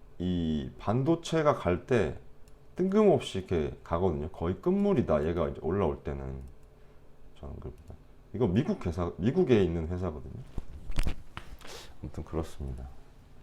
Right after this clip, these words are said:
뭐 다시 올릴 수는 있겠지만 돈이 엄청 들 것이다. 어, 폴라리스가 움직여?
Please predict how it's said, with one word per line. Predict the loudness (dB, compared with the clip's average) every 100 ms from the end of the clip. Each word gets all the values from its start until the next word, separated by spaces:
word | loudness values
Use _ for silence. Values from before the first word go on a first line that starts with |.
| -20 -20 -18 -8
뭐 | -4 -4 -6 -10 -14 -10
다시 | -6 0
올릴 | 4 4
수는 | 4 -2 -2
있겠지만 | -4 -4 -6 -4 -4 -6 -12 -18 -20 -20 -20 -20 -20 -20 -20 -20 -20 -8
돈이 | 2 4
엄청 | 4 4 2 0
들 | -2
것이다. | -4 -4 -4 -6 -6 -10 -14 -18 -20 -20 -20 -20 -20 -20 -20 -20 -20 -20 -20 -20 -20 -20 -20 -20 -20 -20 -20 -20 -20 -20 -20 -20 -20 -20 -20 -20 -20 -20 -20 -20 -20 -20 -20 -20 -20 -20 -20 -20 -20 -20 -20 -20 -20 -14 -10
어, | -10 -10
폴라리스가 | -6 -2 -2 -4 -2 -2
움직여? | -2 -4 -8 -8